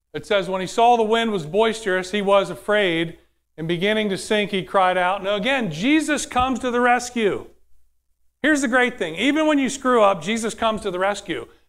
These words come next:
But he wants to train us. He wants to teach us the ways of the kingdom. So even as the disciples mess up, he uses this for a teaching moment, right?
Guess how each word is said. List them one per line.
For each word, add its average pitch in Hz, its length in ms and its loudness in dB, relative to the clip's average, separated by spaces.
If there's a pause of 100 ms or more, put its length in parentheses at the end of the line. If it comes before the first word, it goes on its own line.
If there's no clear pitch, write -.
(100)
But 226 140 0
he 240 140 0
wants 220 360 -2
to 233 140 -10
train 247 440 -2
us. - 480 -4 (500)
He 220 80 -2
wants 247 280 -2
to 233 100 -4
teach 277 380 -2
us 220 180 -2
the 208 100 -4
ways 196 300 -2
of 180 60 -8
the 196 60 -6
kingdom. 269 400 -2
So 196 300 0 (320)
even 285 400 4
as 262 220 2
the 220 80 -2
disciples 202 720 -2
mess 214 320 0
up, 233 480 0 (160)
he 226 120 -4
uses 220 420 -2
this 196 200 -4
for 190 160 -2
a 180 40 -4
teaching 185 460 -4
moment, 113 360 -10
right? 185 320 -4